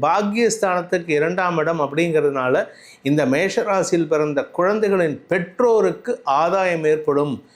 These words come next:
பெற்றோருக்கு, அப்பாவுக்கு வருமான அதிகரிப்பு ஏற்படுறதுக்கு வாய்ப்பு இருக்கு.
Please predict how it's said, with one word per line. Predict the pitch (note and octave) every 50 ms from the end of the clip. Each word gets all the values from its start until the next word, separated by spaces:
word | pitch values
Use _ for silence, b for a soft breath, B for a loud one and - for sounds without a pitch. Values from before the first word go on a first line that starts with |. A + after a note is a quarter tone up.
| b b b _
பெற்றோருக்கு, | D#3 E3 D#3 - - A#3 A3+ G#3 F#3+ D#3+ - - - F3+
அப்பாவுக்கு | C#3 C3 - - - A3 G#3+ G3 F3+ E3+ - - A3 F#3+
வருமான | D3+ C#3+ D3+ F3 F#3 G3 G3+ G3+ G3 E3 C#3+
அதிகரிப்பு | C#3+ D#3+ E3 E3+ F3 F3 E3+ E3+ E3
ஏற்படுறதுக்கு | D3+ D3+ D3+ D3+ - D#3 C#3 C#3 C#3 D#3+ E3 E3
வாய்ப்பு | C#3+ C3 C#3 D3 D3 - C#3
இருக்கு. | C3+ B2+ - - D3+ C#3+ B B